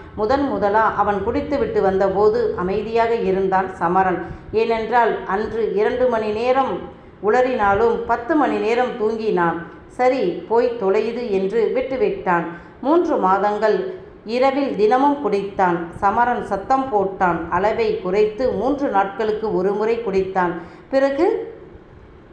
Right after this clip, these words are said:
பிறகு ஆறு மாதத்தில் இருந்து வாரம் ஒரு முறை என்று ஆகிவிட்டது.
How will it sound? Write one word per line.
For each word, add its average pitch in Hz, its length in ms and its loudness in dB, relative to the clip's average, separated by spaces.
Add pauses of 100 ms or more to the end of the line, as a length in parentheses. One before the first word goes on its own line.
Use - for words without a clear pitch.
(1080)
பிறகு 254 380 2
ஆறு 233 360 4
மாதத்தில் 214 640 0
இருந்து 214 400 2 (540)
வாரம் 240 480 4
ஒரு 202 160 2
முறை 208 420 -2
என்று 220 300 0
ஆகிவிட்டது. 190 960 0